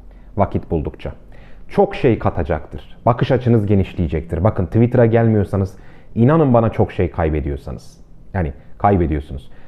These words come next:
Twitter ve YouTube tamamen ücretsiz. Bizlere yorum da yazabiliyorsunuz. Yine sorularınız olursa yazarsınız arkadaşlar.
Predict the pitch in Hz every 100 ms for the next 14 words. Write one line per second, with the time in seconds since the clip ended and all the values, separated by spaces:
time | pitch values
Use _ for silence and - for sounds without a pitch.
0 | - - - 147 170 139 - - - -
1 | - - - - - 113 104 117 147 127
2 | 123 - - 110 123 113 107 110 - 98
3 | 87 92 90 - 101 - - 92 85 95
4 | 98 90 113 110 104 95 95 95 90 -
5 | 92 - - 76 73 - - 85 85 85
6 | 80 78 87 90 90 85 92 85 85 87
7 | 82 110 113